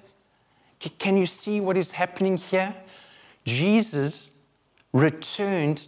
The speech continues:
to the disciples. He found these two disciples who were maybe distracted and, and leaving, and he found them. He returned to them. So as the woman returned to Jesus, here we see Jesus returning to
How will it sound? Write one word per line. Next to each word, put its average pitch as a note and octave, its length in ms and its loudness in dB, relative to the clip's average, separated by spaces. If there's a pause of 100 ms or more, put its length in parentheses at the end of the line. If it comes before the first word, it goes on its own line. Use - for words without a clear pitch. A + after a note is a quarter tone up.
to E3+ 200 2
the D3+ 120 2
disciples. D3 800 -6 (480)
He G3 240 4
found G3 600 0
these D#3+ 260 0
two F#3+ 440 0
disciples D#3+ 760 -2
who D3 160 2
were D3 140 4
maybe D3 320 2
distracted D3 760 -2
and, A#2+ 240 -2
and A#2+ 400 2
leaving, C#3+ 600 2 (600)
and D#3+ 260 2 (160)
he G3+ 220 2
found G#3 420 0
them. G2+ 220 -4 (260)
He G3 180 4
returned G3 600 0
to F#3 140 -2
them. B2 180 2
So E3 140 0
as F#3+ 260 2
the F#3 80 4
woman F#3 320 2
returned F3 380 -2
to D#3 80 -2
Jesus, D#3+ 500 0
here F3 160 6
we F#3+ 140 4
see F3+ 240 0
Jesus F3 500 2
returning D#3+ 760 0
to E3 340 0